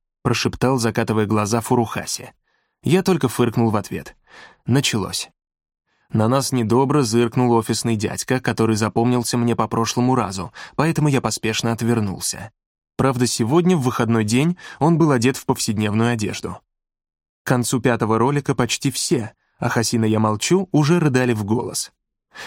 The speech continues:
Фурухаси сегодня ругался не так едко, наверное, берег чувства моей подруги, у которой глаза не просыхали ни на секунду. Объявили десятиминутный перерыв — и девушка отлучилась в уборную.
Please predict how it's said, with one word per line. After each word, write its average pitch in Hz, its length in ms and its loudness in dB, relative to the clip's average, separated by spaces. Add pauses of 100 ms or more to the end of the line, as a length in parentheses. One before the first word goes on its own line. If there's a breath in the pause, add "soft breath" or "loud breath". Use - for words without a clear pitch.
(120 loud breath)
Фурухаси 151 500 2
сегодня 131 380 2
ругался 110 460 2
не 151 100 2
так 110 280 -4
едко, 107 440 -4 (240 loud breath)
наверное, 165 420 4
берег 131 300 2
чувства 120 360 0
моей 120 180 2
подруги, 127 460 0
у 110 100 2
которой 113 320 0
глаза 113 380 0
не 143 140 0
просыхали 104 540 -2
ни 107 120 0
на 107 120 0
секунду. 107 640 -8 (680)
Объявили 117 580 2
десятиминутный 147 840 2
перерыв — 127 580 0 (420 loud breath)
и 120 80 2
девушка 170 440 2
отлучилась 113 560 0
в 110 60 0
уборную. 92 560 -6